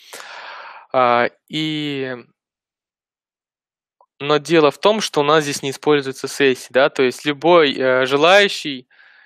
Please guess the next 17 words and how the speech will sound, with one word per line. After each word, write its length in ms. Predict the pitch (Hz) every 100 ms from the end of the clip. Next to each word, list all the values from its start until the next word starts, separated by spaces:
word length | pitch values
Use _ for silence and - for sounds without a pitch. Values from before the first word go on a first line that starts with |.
| _ _
может 380 | 147 156 143 156
напрямую 480 | 147 156 165 185
просто 340 | 151 160 - 139
зайти 380 | 143 139 151 139
в 160 | 131
welcome, 360 | 180 226 - 160
да, 140 | 143
страницу 520 | 175 - 147 139 - 143
индекс 280 | 135 131
P 160 | - 139
H 160 | 127 -
P 120 | 131
и 320 | 123 143 175
получит 420 | 143 135 143 -
то 140 | - 139
же 80 |
самое. 460 | - 135 123 117